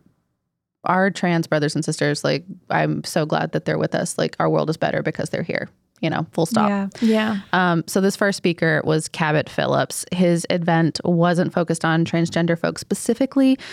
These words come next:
Speaker 1: He's a senior editor at the Real Daily Wire, which is a conservative publication that's published some pretty nasty articles about trans people. Um, the
Speaker 3: Yeah.
Speaker 1: second speaker was way more focused on the issue.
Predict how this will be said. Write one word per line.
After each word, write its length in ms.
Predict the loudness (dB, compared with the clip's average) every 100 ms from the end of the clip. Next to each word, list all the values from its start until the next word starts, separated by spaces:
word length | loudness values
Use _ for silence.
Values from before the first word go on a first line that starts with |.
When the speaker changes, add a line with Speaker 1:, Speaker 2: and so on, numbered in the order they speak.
| -6
Speaker 1:
He's 180 | 0 2
a 60 | 2
senior 320 | 4 4 4
editor 400 | 2 2 2 2 0
at 200 | -2 0
the 100 | 0
Real 280 | 2 2
Daily 320 | 2 4 4 4
Wire, 440 | 2 2 2 4
which 180 | 2 0
is 80 | -4
a 60 |
conservative 500 | 0 0 2 0 0
publication 840 | 0 0 0 2 0 2 2 2 2
that's 200 | 2 0
published 400 | -8 -2 -2 0
some 220 | 2 2 0
pretty 300 | -2 2 4
nasty 440 | 4 2 2 2
articles 520 | 2 0 0 0 0
about 240 | 0 0 0
trans 340 | 0 0 0
people. 400 | -4 -2 0 -2 -4 -14 -16 -2
Um, 220 | 2 2
the 40 | 2
Speaker 3:
Yeah. 100 | 0
Speaker 1:
second 600 | 0 0 0 2 0 0
speaker 540 | -2 -2 0 2 2 4
was 320 | 4 2 2
way 400 | 0 2 4 4
more 160 | 4 4
focused 360 | 2 0 0
on 120 | 2 2
the 140 | 2
issue. 420 | 0 0 2 2